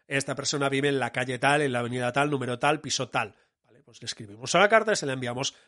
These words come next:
físicamente. Hacedlo, de verdad. Esto de enviar cartas, mm, lo hemos perdido casi del todo, solo lo hacen las empresas. Yo creo que vale la pena.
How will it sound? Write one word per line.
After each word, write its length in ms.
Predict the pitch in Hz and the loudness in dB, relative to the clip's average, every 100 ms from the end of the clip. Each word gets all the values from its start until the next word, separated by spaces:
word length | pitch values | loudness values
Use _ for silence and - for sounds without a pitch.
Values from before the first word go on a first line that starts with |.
| _ | _
físicamente. 680 | 156 - 143 107 107 101 _ _ _ - | -2 -2 -2 -4 -8 -16 _ _ _ -8
Hacedlo, 500 | 226 226 117 95 _ _ _ - | 2 2 0 -12 _ _ _ -6
de 80 | 139 | -2
verdad. 340 | 170 190 - _ _ _ | 4 4 2 _ _ _
Esto 160 | - | 2
de 60 | 233 | 4
enviar 260 | 185 175 147 | 6 2 2
cartas, 480 | 220 226 214 - - | -2 0 0 -2 -8
mm, 300 | 135 131 135 | -14 -14 -4
lo 120 | 165 | 0
hemos 160 | 233 160 | 0 -2
perdido 380 | 170 151 143 135 | -2 0 0 0
casi 240 | 123 135 | -4 -6
del 120 | 123 | -6
todo, 240 | 143 220 202 | -2 0 0
solo 240 | 165 156 | -2 -2
lo 80 | 139 | -2
hacen 200 | 131 127 | -4 -8
las 120 | 123 | -8
empresas. 480 | 120 180 202 226 - - _ - | -8 -6 -2 -4 -4 -18 _ -6
Yo 200 | 143 185 | 0 2
creo 160 | 233 | 2
que 120 | 196 | 2
vale 160 | 175 180 | 2 4
la 120 | 175 | 4
pena. 240 | 190 120 | 2 -2